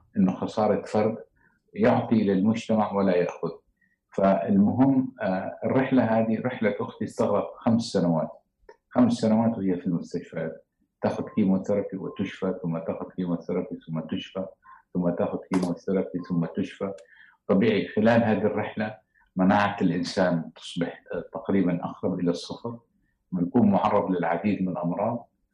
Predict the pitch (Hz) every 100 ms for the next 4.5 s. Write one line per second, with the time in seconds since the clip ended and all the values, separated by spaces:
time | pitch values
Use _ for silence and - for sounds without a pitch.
0 | _ _ _ - 98 95 90 87 85 -
1 | - - 90 117 120 110 98 90 113 110
2 | 92 90 98 101 98 107 - 87 - -
3 | 104 101 98 87 110 110 87 87 95 107
4 | 104 - - -